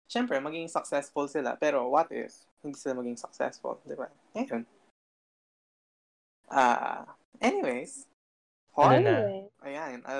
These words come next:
Speaker 1: I do love, I do love myself some horror. Ayan. I love yung uncomfortable horror. Ayan. And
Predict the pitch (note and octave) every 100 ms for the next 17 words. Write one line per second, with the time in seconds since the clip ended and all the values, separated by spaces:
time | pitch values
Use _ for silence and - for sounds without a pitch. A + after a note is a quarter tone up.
0 | C3+ C#3+ C#3 C#3 F#3+ C#3 D3+ C#3 - -
1 | _ - C#3 C#3 E3 C3 B2 B2 B2 B2
2 | - C3+ C3 C3+ B2 B2 C3+ C3 - _
3 | _ _ _ - D3+ D3 D#3 D3 C#3+ D3
4 | C#3+ C#3 C#3 - C3+ C#3+ C#3+ C3 B2+ -
5 | C#3+ D3 A#2+ - _ _ _ - - _
6 | _ _ _ _ _ _ _ - _ _
7 | _ _ _ - -